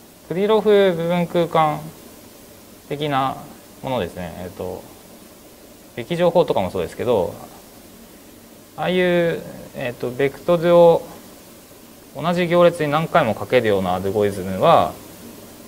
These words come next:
スパースマトリックス、あ、スパースな、えー、フォーマットで計算するのにすごく向いてます。えーと、なんて言うんだろうな。例えばこう、素行列がこう、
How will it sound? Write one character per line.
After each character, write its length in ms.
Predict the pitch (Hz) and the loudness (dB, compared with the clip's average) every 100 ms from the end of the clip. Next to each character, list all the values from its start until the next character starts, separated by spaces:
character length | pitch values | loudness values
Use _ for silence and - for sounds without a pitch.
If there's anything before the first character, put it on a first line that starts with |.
| - | -18
ス 80 | - | 2
パ 160 | 120 | 2
ー 40 | 113 | 2
ス 120 | 117 | 0
マ 160 | 110 110 | -4 -4
ト 160 | 110 | -4
リ 100 | 98 | -4
ッ 20 | |
ク 60 | 98 - - - - - - - - - | -6 -14 -20 -20 -20 -20 -20 -20 -20 -10
ス、 100 | 98 | -8
あ、 60 | 95 | -6
ス 100 | - | 0
パ 140 | 123 | 0
ー 40 | |
ス 220 | - 131 131 | 0 -6 0
な、 280 | 165 - 110 | 0 0 -4
え 580 | 98 95 92 87 85 - | -6 -4 -4 -6 -8 -12
ー、 200 | 104 - | -16 -6
フ 60 | 113 | -2
ォ 20 | |
ー 20 | |
マ 100 | 101 | -2
ッ 20 | |
ト 680 | 95 117 104 104 98 104 104 117 123 | -2 -2 0 2 0 -2 -8 -14 -10
で 80 | 117 | -4
計 140 | 120 | -4
算 180 | 120 113 | -2 -4
す 80 | 127 | -2
る 60 | |
の 100 | 139 | 0
に 100 | 156 | -2
す 120 | - 98 | -2 -4
ご 80 | |
く 80 | 92 | -4
向 100 | 87 | -6
い 60 | 85 | -6
て 140 | - | -8
ま 100 | 78 | -10
す。 60 | - - - - - - 90 | -10 -18 -20 -20 -20 -20 -16
え 60 | |
ー 20 | 87 | -12
と、 300 | 85 85 - - - - - - - - - - - - - - - - - - | -10 -12 -14 -20 -20 -20 -20 -20 -20 -20 -20 -20 -20 -20 -20 -20 -20 -20 -20 -16
な 80 | 117 | -14
ん 40 | 98 | -10
て 60 | |
言 80 | 87 | -10
う 20 | |
ん 20 | |
だ 80 | 85 | -8
ろ 60 | 73 | -10
う 20 | |
な。 60 | - - - - - - - - - - - - - - - - - - - - - - - - - - - - - - - - - - 131 185 | -12 -18 -20 -20 -20 -20 -20 -20 -20 -20 -20 -20 -20 -20 -20 -20 -20 -20 -20 -20 -20 -20 -20 -20 -20 -20 -20 -20 -20 -20 -20 -20 -20 -18 -4 0
例 120 | 165 | 2
え 20 | |
ば 140 | 113 | 0
こ 320 | 92 104 95 98 | -2 -2 -2 -6
う、 20 | |
素 220 | - 135 | -6 -2
行 180 | 175 160 | 4 4
列 240 | 104 95 | 2 -4
が 120 | 92 90 | -8 -8
こ 320 | 90 87 | -8 -10
う、 20 | - | -12